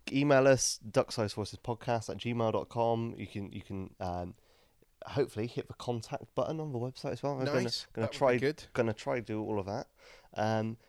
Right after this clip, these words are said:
Speaker 1: but thanks for listening to, um, the, the, the third of
Speaker 2: Yeah,
Speaker 1: the series.
Speaker 2: third, third
Speaker 1: The,
Speaker 2: episode.
Speaker 1: the, the third in the trilogy. Um,
Speaker 2: Yes.
Speaker 1: the ongoing, no, trilogy is only three.
Speaker 2: Trilogy is only three. We're hoping to do more than three.
Speaker 1: Yep,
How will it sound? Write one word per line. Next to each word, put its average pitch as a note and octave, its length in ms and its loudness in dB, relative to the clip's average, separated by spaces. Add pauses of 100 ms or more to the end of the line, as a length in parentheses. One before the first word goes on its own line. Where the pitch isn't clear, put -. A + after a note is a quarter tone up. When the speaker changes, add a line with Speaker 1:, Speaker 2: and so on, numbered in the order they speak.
Speaker 1:
but - 120 -6
thanks C3+ 260 -4
for A#2 280 4
listening A2+ 440 -2
to, G#2 520 0
um, G2 320 0 (320)
the, G2+ 160 0 (240)
the, G2+ 120 -4 (440)
the A#2 80 -6
third A#2+ 460 -2 (200)
of - 60 -8
Speaker 2:
Yeah, B2+ 60 0
Speaker 1:
the A#2+ 40 -2
series. C#3 460 0
Speaker 2:
third, - 100 -18
third D3+ 220 4
Speaker 1:
The, D3+ 40 4
Speaker 2:
episode. G#2+ 460 -2
Speaker 1:
the, A2 140 0 (240)
the - 100 -4
third A#2+ 420 0
in A2 140 -2
the G#2+ 80 -2
trilogy. A2+ 680 -2 (280)
Um, A2+ 60 0
Speaker 2:
Yes. G2+ 360 2 (100)
Speaker 1:
the - 80 2
ongoing, A#2+ 420 4
no, G2 180 2
trilogy C3 380 -6
is G2+ 100 -6
only G2+ 160 -2
three. D3 360 -6
Speaker 2:
Trilogy E3+ 420 0
is D3 100 2
only C#3+ 200 6
three. G#2+ 340 0 (320)
We're A#2 160 6
hoping B2 280 -2
to - 80 -14
do A#2 120 2
more B2+ 220 6
than G2 160 2
three. G#2+ 400 0
Speaker 1:
Yep, A2 200 2